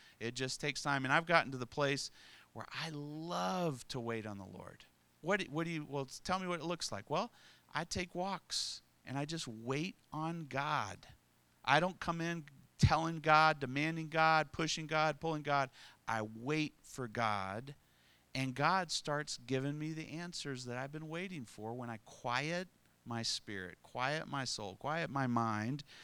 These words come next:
and I listen to God. I wait for him. So number two, you ask God. It's like a conversation. You ask, if I ask my wife, I'm gonna wait for her to respond, right? And, and maybe she's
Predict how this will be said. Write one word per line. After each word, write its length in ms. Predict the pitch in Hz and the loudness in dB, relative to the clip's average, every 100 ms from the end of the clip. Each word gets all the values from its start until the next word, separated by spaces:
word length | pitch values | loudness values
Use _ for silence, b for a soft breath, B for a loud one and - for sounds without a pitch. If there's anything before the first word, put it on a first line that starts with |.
| B B | B B
and 180 | 131 127 | 0 2
I 80 | 113 | 2
listen 640 | 113 139 190 220 - 208 | 2 8 10 10 6 2
to 100 | 180 | 0
God. 600 | 147 120 107 107 123 131 B B B | 4 4 6 6 4 2 B B B
I 140 | - 113 | 2 4
wait 320 | 117 131 - | 6 4 2
for 100 | 120 | -4
him. 80 | 107 | -2
So 160 | - | 0
number 240 | 123 135 147 | 0 0 0
two, 320 | - 180 196 - | -2 -4 -4 -6
you 140 | 156 | 6
ask 280 | 190 196 - | 8 8 4
God. 120 | 131 | 2
It's 160 | 127 269 | 4 -2
like 180 | 269 | -4
a 20 | 254 | -4
conversation. 720 | - 247 240 - 220 - 104 | -4 -2 -2 -2 -2 -4 -6
You 60 | - | 0
ask, 320 | 143 190 - | 2 0 -6
if 100 | - | 0
I 120 | 110 | 0
ask 180 | 135 - | 0 -2
my 100 | 139 | -4
wife, 400 | 135 175 254 - B B | 0 0 0 -6 B B
I'm 140 | 170 | -4
gonna 160 | 208 214 | -4 -2
wait 240 | 175 190 | -2 -2
for 160 | - 190 | -4 -2
her 140 | 202 | 0
to 80 | 214 | 0
respond, 580 | 214 202 - 233 330 110 | -2 -4 -2 -2 -2 -2
right? 280 | 113 214 294 b b b b | -2 -2 -4 b b b b
And, 240 | 123 120 120 | -2 -2 -4
and 260 | 123 127 120 | -4 -4 -4
maybe 280 | 120 135 160 | 0 0 0
she's 440 | 160 170 160 160 | -2 -2 -2 -4